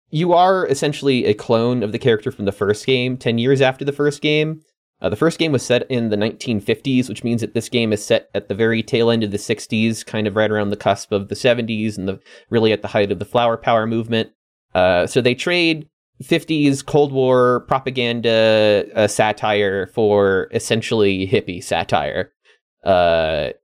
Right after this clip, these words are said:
and I don't think that it is as strong as the first game, because that first game, its satire was, like, so on point with the whole vibe of, like, a fifties space paranoia, uh, c-, red communist scare kind of thing. Uh, and it's, like, just so,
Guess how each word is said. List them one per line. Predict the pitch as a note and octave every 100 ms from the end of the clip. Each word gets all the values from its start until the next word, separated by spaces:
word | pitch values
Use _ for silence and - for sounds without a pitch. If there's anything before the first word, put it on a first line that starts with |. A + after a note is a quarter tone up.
| -
and | A#2 A2+ A2 G#2
I | C3
don't | G#3 A3 -
think | F3+ -
that | D3+
it | C#3+
is | C3+ B2
as | F#2 A#2+ D3
strong | - D3 D3+
as | E3+
the | E3+
first | F3 F3+ F3+ -
game, | F3 F3
because | D#3+ C3+ A2+
that | A2+ -
first | - B2 C3
game, | C#3+ C#3+ C#3+ C3+
its | F#2+ G2+
satire | - A2 G#2+ A#2+ A2+
was, | A2+ G#2
like, | G2+ F#2
so | - G#2+ A2
on | A#2+ B2+
point | - C#3 C#3
with | B2+ A2 -
the | - G2 F#2 - _ - _
whole | - A2 G#2
vibe | G2 G#2 G#2+
of, | G#2+
like, | G#2 G#2
a |
fifties | - G#2+ - A2+ A2 G2+ - - _ -
space | - - G#2+ G#2+ G#2
paranoia, | - A#2+ G#2+ G#2 G#2 G#2 G#2 G#2 A2 _ _ _ _
uh, | F2+ F2 -
c-, | -
red | A2+ A2 A#2 C3
communist | C3 A#2+ A#2+ A2+ A2+ -
scare | A#2 A2+ A2 A2
kind | B2 A2+
of | G#2+
thing. | A2+ A2 A2 G#2+ _ _ _ -
Uh, | F2 E2+ D#2+
and | G#2+
it's, | A#2 -
like, | C#3 C3
just | C#3 - -
so, | - - F3 F3 E3+ D3